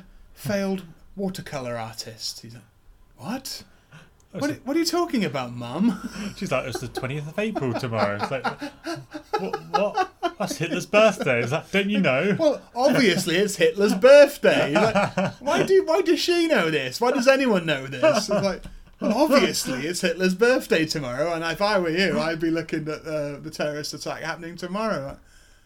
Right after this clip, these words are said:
Speaker 1: what?
Speaker 2: They're, they're just trying to shoe in some kind of use for this character,
Speaker 1: Well,
Speaker 2: like, um,
Speaker 1: yeah,
Speaker 2: like,
Speaker 1: it just gives some
Speaker 2: uh,
Speaker 1: exposition.
Speaker 2: yeah. <laughs>
Speaker 1: It's so weird. Um, so he's like,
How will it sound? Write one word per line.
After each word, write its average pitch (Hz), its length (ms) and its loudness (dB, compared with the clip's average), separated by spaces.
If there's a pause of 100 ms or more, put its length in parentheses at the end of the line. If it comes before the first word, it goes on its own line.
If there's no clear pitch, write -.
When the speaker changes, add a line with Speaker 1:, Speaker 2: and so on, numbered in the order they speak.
(320)
Speaker 1:
what? - 400 -10
Speaker 2:
They're, 131 120 -4 (260)
they're 151 100 -2
just 147 160 -6
trying 165 140 -4
to 143 80 -2
shoe 143 320 -4
in 127 240 -4
some 135 200 -6
kind 135 140 0
of 120 100 -6
use 123 280 -4
for - 100 -6
this 117 180 -4
character, 127 560 2
Speaker 1:
Well, 208 280 2
Speaker 2:
like, 156 100 0
um, 170 60 2
Speaker 1:
yeah, 156 320 4
Speaker 2:
like, 113 100 -8
Speaker 1:
it 151 60 -18
just 175 260 -4
gives - 180 -2
some 170 120 -2
Speaker 2:
uh, - 20 0
Speaker 1:
exposition. 160 800 -2
Speaker 2:
yeah. 156 760 4
<laughs> - 40 -20 (380)
Speaker 1:
It's 214 140 -8
so 170 460 -4
weird. 147 460 -2 (760)
Um, 139 440 -4
so 139 120 -6
he's 127 80 -10
like, 143 160 -6